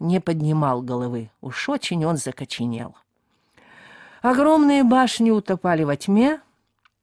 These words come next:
доктор Пенниуизер утопал в унынии. С отвращением смотрел он на свою книгу.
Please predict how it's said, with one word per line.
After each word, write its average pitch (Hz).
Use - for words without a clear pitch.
доктор 165
Пенниуизер 262
утопал 175
в 147
унынии. 135
С -
отвращением 196
смотрел 151
он 139
на 135
свою 135
книгу. 135